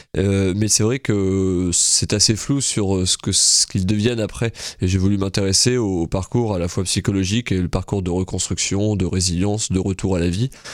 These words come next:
euh, voilà, qui, euh, qui se, qui se construit, euh, une fois le, la libération.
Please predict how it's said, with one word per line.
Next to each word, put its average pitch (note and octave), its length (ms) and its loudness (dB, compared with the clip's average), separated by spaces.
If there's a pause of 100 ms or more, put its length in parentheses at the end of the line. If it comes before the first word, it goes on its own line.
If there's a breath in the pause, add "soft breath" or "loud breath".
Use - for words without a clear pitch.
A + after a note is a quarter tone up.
(260 loud breath)
euh, F2+ 220 2
voilà, F#2+ 180 0
qui, F2 400 -2
euh, E2 200 -2
qui - 180 -8
se, E2+ 380 0
qui E2+ 160 -6
se - 80 -2
construit, A2+ 540 0
euh, D2+ 260 0
une F2 100 -2
fois G#2 300 -2
le, E2+ 320 0
la F#2 140 2
libération. F2+ 500 0